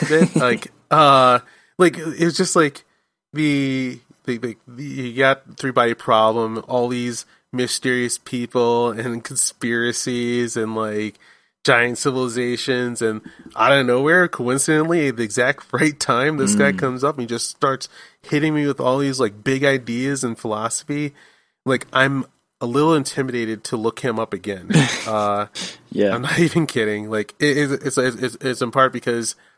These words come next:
Speaker 1: like, he wowed me. Uh, I, I really admired him a lot. So I was, I'm a little even, like,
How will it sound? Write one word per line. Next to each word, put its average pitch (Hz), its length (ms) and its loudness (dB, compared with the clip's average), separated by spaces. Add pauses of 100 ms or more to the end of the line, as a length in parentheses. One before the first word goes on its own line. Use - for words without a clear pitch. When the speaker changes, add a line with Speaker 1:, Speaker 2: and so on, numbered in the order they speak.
(1600)
Speaker 1:
like, 110 440 -4 (180)
he - 220 -6
wowed 113 420 2
me. 131 320 -4 (260)
Uh, 101 420 -6
I, 107 80 -8 (100)
I 95 40 -8
really 110 380 -2
admired 107 460 0
him 110 260 -4
a 101 40 -8
lot. 104 520 -6 (420)
So 104 360 0
I 104 120 -2
was, 101 240 -4
I'm 107 220 -6
a - 20 0
little 113 260 -2
even, 117 300 -4
like, 104 300 -4